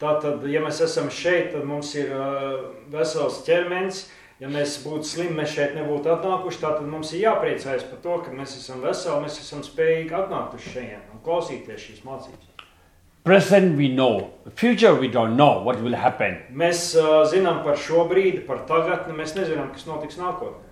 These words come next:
Speaker 2: While we are healthy, eh, life, we must use put into practice the best way to do good and not do goo-, uh, do bad.
Speaker 1: Kamēr mēs esam veseli,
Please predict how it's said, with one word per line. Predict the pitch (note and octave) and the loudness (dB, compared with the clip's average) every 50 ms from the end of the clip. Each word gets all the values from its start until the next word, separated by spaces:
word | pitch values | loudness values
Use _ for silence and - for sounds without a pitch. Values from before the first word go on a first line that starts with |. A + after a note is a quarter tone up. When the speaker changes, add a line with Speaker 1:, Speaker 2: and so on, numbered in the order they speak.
| - - - - - - - - - _ | -20 -20 -20 -20 -20 -20 -20 -20 -20 _
Speaker 2:
While | - A2 A#2+ C3 D#3+ F#3+ G#3 G#3 F#3+ F#3 | -2 8 10 12 12 12 10 8 6 8
we | G3+ F#3+ F#3 | 10 10 12
are | D#3+ D3+ D3+ | 12 10 8
healthy, | D3 - - D#3+ F#3 F3 C#3+ - E3+ C3+ A2 F#2 - - - - - | 6 4 6 6 6 6 6 2 0 0 0 -2 -8 -14 -18 -16 -10
eh, | A#2 A#2+ A2+ - - | -8 -8 -8 -8 -6
life, | A2 A2+ C3+ D3 C#3 C#3+ F#3+ F#3+ - - - - - - _ _ _ - | 2 6 8 8 8 8 6 2 0 -4 -10 -16 -20 -20 _ _ _ -6
we | G2+ C3+ C#3+ B2+ | -2 0 0 2
must | B2+ C#3 E3 G3 A3 G3 - - B2 | 2 2 4 6 6 6 4 -2 -6
use | A#2 A#2+ C#3+ D#3+ C#3+ B2 - - - - - - _ _ _ _ _ _ - | -4 0 2 4 4 2 0 -6 -10 -14 -16 -20 _ _ _ _ _ _ 0
put | F#3 E3+ D3 | 2 4 4
into | D3+ D3 - - G#2+ | 4 2 2 -2 -6
practice | - - - D3+ C#3+ - - C#3 A#2 A2+ G#2+ - - - - - - _ - | -6 4 4 4 4 4 0 -4 -4 -4 -6 -8 -12 -18 -20 -20 -20 _ -2
the | - A2+ G#2+ F#2+ F#2+ | 0 0 0 0 6
best | G#2 D#3 E3+ - - - | 6 6 6 6 2 -2
way | C3+ A#2+ D3+ E3 D3+ B2 G#2 - - - - - - - - | 0 4 6 6 6 6 4 0 -6 -14 -18 -20 -20 -20 -6
to | - D3 D3 C3+ C3 B2+ B2 - - - - | 2 4 6 6 6 4 0 -4 -10 -14 -8
do | A2+ C3+ F3+ F#3+ E3+ D3+ | 2 6 8 8 8 8
good | C#3 D#3+ F3+ F3+ F3 - - - | 8 10 8 8 8 6 -4 -4
and | B2+ A#2+ A#2+ | -4 -2 4
not | C3 D3 D3 C#3+ D3 | 6 6 6 6 4
do | C#3 C3 | -2 -4
goo-, | G#2+ F#2+ G2 B2+ B2+ A2+ - A2+ | -4 -2 -4 -4 -4 -2 -2 0
uh, | A#2 A#2 A2+ G#2+ F#2+ | 2 2 2 0 0
do | A#2 C3 B2+ | -2 -2 -2
bad. | A#2 G2 - C3+ A#2 - - - - - - - - - - - _ _ - - | 0 4 4 4 4 4 2 -8 -16 -18 -20 -20 -20 -20 -20 -20 _ _ -8 -2
Speaker 1:
Kamēr | - F3+ F#3+ F#3 F3 E3 D#3 D3+ D3+ D3+ | 0 0 2 4 2 2 2 0 0 -2
mēs | D#3+ - - E3 | -4 -6 -6 -6
esam | - - D#3+ C#3+ C#3 C3+ | -6 -6 -6 -6 -4 0
veseli, | D#3+ E3+ E3+ - - G3 F#3+ F#3+ F#3 F3+ - | 0 0 0 0 0 2 2 2 2 0 -4